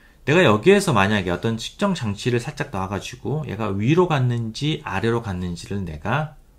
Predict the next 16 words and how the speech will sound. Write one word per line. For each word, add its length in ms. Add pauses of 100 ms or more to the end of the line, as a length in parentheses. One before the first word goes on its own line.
(100)
알 140
수 160
있다고 320
쳐보죠. 400 (540)
이게. 340 (760)
자, 180
그래서 240
내가 120
전자가 300
하나 140
딱 100
통과를 360
했는데, 520 (240)
어, 260 (580)
측정을 360
했어요. 320